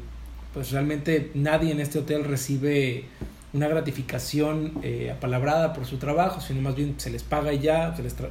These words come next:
se les paga de manera escasa, porque también sabemos que no es un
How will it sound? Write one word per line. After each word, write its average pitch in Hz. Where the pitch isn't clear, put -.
se 127
les 113
paga 147
de 143
manera 120
escasa, 156
porque 120
también 131
sabemos 156
que 143
no 135
es 127
un 143